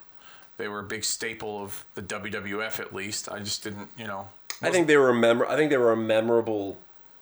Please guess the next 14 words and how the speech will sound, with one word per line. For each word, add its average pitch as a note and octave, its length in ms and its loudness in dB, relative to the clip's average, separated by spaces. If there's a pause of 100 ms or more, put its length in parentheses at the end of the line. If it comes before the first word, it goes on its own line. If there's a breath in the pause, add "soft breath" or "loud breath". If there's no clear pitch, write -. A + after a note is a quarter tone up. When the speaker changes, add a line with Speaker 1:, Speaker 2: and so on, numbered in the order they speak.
(140)
Speaker 2:
like, A#2+ 280 -2
you, C#3 160 -2 (600)
I C3+ 100 2
think D3 160 4
they D3 60 8
were B2 180 8
a A2+ 40 8
memorable A2 840 2 (460)
team F2+ 480 -4 (220)
just - 320 -14 (100)
on, G2 300 -2
out G2 200 0
of G2+ 60 -2
their F#2 300 -2